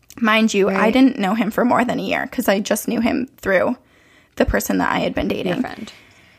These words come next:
Speaker 1: Didn't know anything about his past. But when I told his parents, they were like, "Oh, these are all, like, such key things that happened throughout his childhood and his life."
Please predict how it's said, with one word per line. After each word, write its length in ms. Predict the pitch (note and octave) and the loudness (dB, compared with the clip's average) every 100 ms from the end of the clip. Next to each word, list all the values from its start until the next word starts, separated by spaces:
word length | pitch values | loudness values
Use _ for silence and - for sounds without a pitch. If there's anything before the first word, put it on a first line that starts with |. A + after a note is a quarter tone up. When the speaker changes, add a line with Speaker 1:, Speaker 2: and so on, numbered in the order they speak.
| _ - | _ 0
Speaker 1:
Didn't 160 | A3+ G3 | 2 6
know 140 | A#3 | 6
anything 280 | A#3 A3 G3+ | 4 2 -2
about 220 | G3+ G3 | -2 -4
his 100 | - | -8
past. 460 | - - - - - | -2 -2 -2 -2 0
But 100 | A3 | 0
when 140 | G#3 | 0
I 80 | G3+ | -2
told 240 | - G3 | -2 -2
his 100 | F#3+ | -2
parents, 640 | - G3+ - - - - - - | -2 0 -2 -6 -10 -12 -14 -2
they 120 | G3 | 0
were 120 | G3 | 2
like, 260 | - G3 - - | 0 -2 -8 -2
"Oh, 380 | B3+ A#3 - - - | 0 0 -4 -6 -6
these 180 | G#3 | -2
are 120 | G3 - | 0 4
all, 180 | F#3+ - | 4 4
like, 220 | - - | -2 -10
such 400 | - - - - | -10 -10 -8 -10
key 580 | - - A#3+ B3+ C4+ D4+ D4+ _ | -10 -2 2 4 4 2 -4 _
things 500 | _ A3+ G#3+ A#3 C#4+ | _ -4 0 2 2
that 120 | - A3+ | 0 -4
happened 500 | G3+ - G3+ G3+ - | -4 -2 -2 -4 -4
throughout 320 | - A#3+ A3 | 0 0 0
his 120 | G#3+ | -2
childhood 440 | - - E3+ G3 | 0 2 0 -4
and 140 | - A3 | -6 -6
his 180 | A3 A3+ | -6 -6
life." 420 | - B3 - | -6 -8 -14